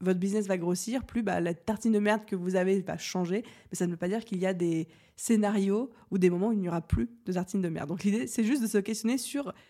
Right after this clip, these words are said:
c'est quoi la tartine la plus agréable pour moi, ou en tout cas, à défaut, la moins désagréable.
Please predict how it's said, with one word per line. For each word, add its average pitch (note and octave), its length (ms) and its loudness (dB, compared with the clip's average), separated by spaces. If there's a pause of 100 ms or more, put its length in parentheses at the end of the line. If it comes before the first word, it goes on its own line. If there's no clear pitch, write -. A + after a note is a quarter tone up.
(200)
c'est - 220 0
quoi B3+ 340 0
la A3 120 0
tartine A3+ 440 0
la G3+ 120 4
plus A3+ 320 0
agréable G#3 520 2
pour F#3+ 160 0
moi, F#3+ 320 0
ou G3+ 120 6
en F#3+ 80 6
tout F#3+ 100 -4
cas, G#3 200 0
à F#3+ 100 -2
défaut, F#3+ 300 2
la E3+ 160 2
moins G3 280 2
désagréable. F3 580 -4